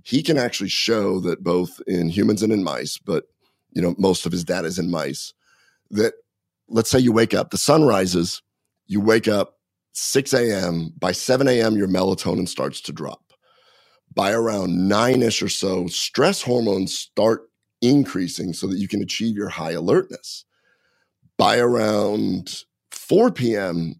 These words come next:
you can actually end up with muscle performance peak. Then around eight, melatonin starts to rise, your body starts cooling down and starts going into the sleep process. Then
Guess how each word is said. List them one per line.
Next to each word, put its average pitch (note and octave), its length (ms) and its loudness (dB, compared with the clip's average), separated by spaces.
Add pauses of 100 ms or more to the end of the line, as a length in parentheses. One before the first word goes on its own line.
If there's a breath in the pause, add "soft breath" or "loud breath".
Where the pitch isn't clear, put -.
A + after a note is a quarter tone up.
(120)
you A2 340 0
can G#2+ 220 0
actually G#2+ 320 0
end G2+ 120 0
up F2+ 120 -4
with F2+ 200 -6 (120)
muscle G2+ 560 2
performance F#2+ 560 -4
peak. - 380 -8 (540)
Then A2+ 220 4
around A2 560 2 (180)
eight, D3+ 360 4 (100)
melatonin A#2 880 2 (240)
starts - 600 -2
to E3 100 0
rise, G2+ 640 0 (320)
your - 100 -8
body G#2 380 0
starts B2+ 340 0
cooling A#2+ 320 -4
down F#2 240 -4
and E2+ 100 -4
starts F2+ 280 -4
going F#2+ 240 0
into F2+ 200 -2
the F2 120 -6
sleep A2 500 -6
process. - 720 -14 (520 soft breath)
Then A2+ 560 2